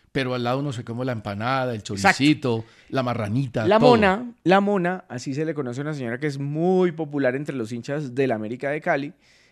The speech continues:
Speaker 2: Ella trabaja en un local de un edificio que queda frente al Pascual. Ese edificio quedó muy afectado. La mona ahorita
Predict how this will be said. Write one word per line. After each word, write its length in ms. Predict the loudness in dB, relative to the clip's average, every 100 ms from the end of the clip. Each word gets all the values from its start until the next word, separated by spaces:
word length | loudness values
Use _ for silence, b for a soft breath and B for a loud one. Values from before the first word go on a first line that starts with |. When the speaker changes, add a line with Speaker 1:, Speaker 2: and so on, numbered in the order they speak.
| b 0
Speaker 2:
Ella 480 | 6 6 6 0 _ 2
trabaja 440 | 6 8 8 6
en 100 | 2
un 160 | 2 2
local 380 | 4 4 4
de 80 | 0
un 80 | -4
edificio 360 | -4 -4 -6 -6
que 80 |
queda 200 | -4 -2
frente 220 | -2 -4 -4
al 40 |
Pascual. 440 | -6 4 4 4 -2 _ _ b b b b -4
Ese 160 | 0 2
edificio 280 | 2 0 2
quedó 220 | 0 0
muy 400 | -4 -4 0 0
afectado. 560 | 0 -2 -2 -2 -2 _ _ _ b b b b
La 140 | 2 4
mona 240 | 6 4
ahorita 540 | 2 0 2 0 0